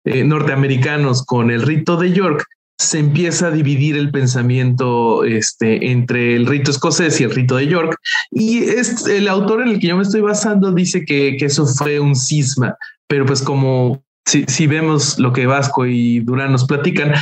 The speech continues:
pues vemos que en realidad, pues, no es tal cual una fractura, sino que empieza a, el, el, sus pensamientos se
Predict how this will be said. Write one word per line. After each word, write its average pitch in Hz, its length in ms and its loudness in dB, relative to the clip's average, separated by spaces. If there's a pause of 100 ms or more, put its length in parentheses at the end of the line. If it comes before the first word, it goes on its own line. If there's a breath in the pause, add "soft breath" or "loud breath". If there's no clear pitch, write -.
(160 loud breath)
pues 127 100 0
vemos 143 260 0
que 143 100 -2
en 123 60 0
realidad, 127 480 0 (120)
pues, 120 200 -2
no 127 180 2
es 127 140 0
tal 123 240 0
cual 123 220 0
una 123 200 0
fractura, 165 540 -2
sino 123 340 0
que 123 100 -2
empieza 120 560 0 (300 loud breath)
a, 113 420 0
el, 139 300 0
el, 131 120 0
sus 131 180 0
pensamientos 147 420 0
se 135 180 0